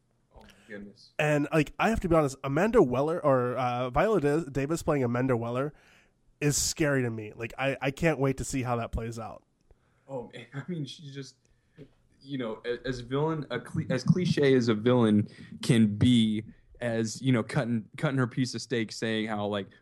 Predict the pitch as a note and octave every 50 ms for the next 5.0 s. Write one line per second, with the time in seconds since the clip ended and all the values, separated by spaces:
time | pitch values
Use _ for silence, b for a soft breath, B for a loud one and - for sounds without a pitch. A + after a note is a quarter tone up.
0 | b - F#3 F#3+ E3+ D3+ F3 G#3 F#3+ C3+ A#2 A2 G#2 G2+ - - b b b b
1 | - C3 A#2+ - - - _ C3 C#3+ D3+ - - C#3+ B2+ B2+ B2 C3+ C#3+ D3+ D#3
2 | D3+ C#3 B2 B2+ D3 E3 C#3+ G#2+ G#2+ - - B2+ C3+ C#3 - - - B2 C3 D3+
3 | D3+ C#3 C3 B2+ B2 B2 A#2+ - B2 B2 B2 - B2+ B2 C#3 C#3 C3 B2 A#2 B2
4 | B2+ C#3+ D3+ C#3+ D3 C#3 - D3 C#3+ - - E3 F3+ G#3+ A3 A3 - - -